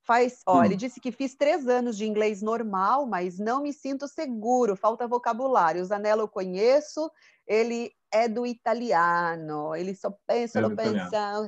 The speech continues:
Speaker 1: sempre, sempre italiano." Então, pro inglês aí, o que que a gente pode sugerir pro Zanella?
Speaker 2: Na realidade, pra todas as línguas, né? Eu acho que o
Speaker 1: Tá aqui.
Speaker 2: segredo pra você, é, desenvolver fluência na oralidade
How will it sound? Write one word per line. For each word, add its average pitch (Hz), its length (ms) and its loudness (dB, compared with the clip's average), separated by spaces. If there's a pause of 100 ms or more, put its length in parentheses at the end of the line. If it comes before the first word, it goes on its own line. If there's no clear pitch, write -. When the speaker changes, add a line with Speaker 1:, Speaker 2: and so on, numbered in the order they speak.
Speaker 1:
sempre, 208 420 -2
sempre 202 300 -6
italiano." 175 500 -6
Então, 214 240 -4
pro 254 220 -4
inglês 214 400 -2
aí, 196 60 -2
o - 20 -8
que - 80 -12
que 269 60 -4
a 277 60 -2
gente 247 180 -6
pode 233 200 -2
sugerir 226 360 -4
pro 214 160 -10
Zanella? 160 520 -6 (960)
Speaker 2:
Na 147 160 2
realidade, 170 360 2
pra 190 160 2
todas 269 300 4
as 370 140 2
línguas, 135 540 2
né? 98 200 0
Eu 104 120 4
acho 107 180 -2
que - 60 -12
o 127 40 -6
Speaker 1:
Tá - 60 -6
aqui. 135 100 -2
Speaker 2:
segredo 107 300 0
pra 123 140 -6
você, 107 640 2
é, 98 80 -4
desenvolver 98 760 -2 (420)
fluência 139 1000 2
na 123 200 4
oralidade 110 1000 2